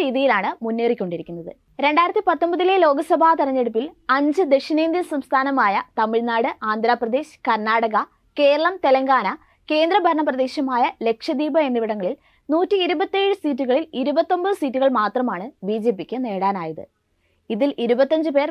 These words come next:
കർണാടകയിൽ നിന്നും നാല് പേർ തെലങ്കാനയിൽ നിന്നുമായിരുന്നു. തമിഴ്നാട്, കേരളം, ആന്ധ്രാപ്രദേശ് എന്നിവിടങ്ങളിൽ പാർട്ടി ശൂന്യമാവുകയും ചെയ്തു. ഇരുപത്തെട്ട് അംഗങ്ങളെ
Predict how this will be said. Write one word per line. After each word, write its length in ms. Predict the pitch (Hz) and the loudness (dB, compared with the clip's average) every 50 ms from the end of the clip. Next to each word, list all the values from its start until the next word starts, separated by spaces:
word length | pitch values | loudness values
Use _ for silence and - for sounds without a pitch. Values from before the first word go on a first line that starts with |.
| 311 - | 0 0
കർണാടകയിൽ 600 | 254 226 220 226 226 226 233 240 233 277 302 294 262 | 0 0 0 0 0 0 0 0 0 0 0 0 -2
നിന്നും 180 | 214 190 226 277 _ _ _ _ _ - | -4 -6 -8 -10 _ _ _ _ _ -4
നാല് 400 | 269 285 294 320 330 359 370 359 | 0 2 2 4 2 2 0 0
പേർ 120 | 349 294 349 349 - | 0 0 0 0 0
തെലങ്കാനയിൽ 520 | 262 226 220 226 233 226 226 220 214 247 277 | 0 0 0 0 0 0 0 0 -2 -2 -2
നിന്നുമായിരുന്നു. 520 | 240 196 202 190 185 160 160 - - - - _ _ _ _ _ _ _ _ _ _ - | -2 -4 -4 -6 -6 -6 -8 -10 -12 -18 -20 _ _ _ _ _ _ _ _ _ _ 2
തമിഴ്നാട്, 500 | 302 294 277 294 330 339 359 339 349 359 415 403 - | 2 2 2 2 0 2 2 2 2 2 0 0 2
കേരളം, 360 | 339 302 285 285 311 339 359 320 285 | 4 4 4 4 2 2 2 2 2
ആന്ധ്രാപ്രദേശ് 640 | 269 269 262 302 311 311 294 277 277 302 302 - 277 | 2 2 0 0 0 0 0 0 0 0 0 -2 -2
എന്നിവിടങ്ങളിൽ 460 | 254 240 226 220 220 220 208 196 - 233 - - | -2 0 0 -2 -2 -2 -2 -4 -6 -8 -6 -2
പാർട്ടി 300 | 254 233 226 226 - 285 - - - | 0 0 0 -2 -4 -10 -12 -14 -12
ശൂന്യമാവുകയും 800 | - - 254 254 269 277 294 254 196 175 180 185 190 185 185 175 175 - | -8 -4 -2 -2 0 0 0 -2 -2 -4 -4 -4 -4 -4 -4 -4 -6 -8
ചെയ്തു. 220 | 190 165 156 - - _ _ _ _ _ _ _ _ _ - 330 | -10 -12 -12 -12 -16 _ _ _ _ _ _ _ _ _ 2 2
ഇരുപത്തെട്ട് 460 | 359 359 330 392 415 427 453 427 415 381 | 4 4 4 2 2 2 2 2 2 2
അംഗങ്ങളെ 360 | 359 339 330 320 320 330 | 0 0 0 2 4 4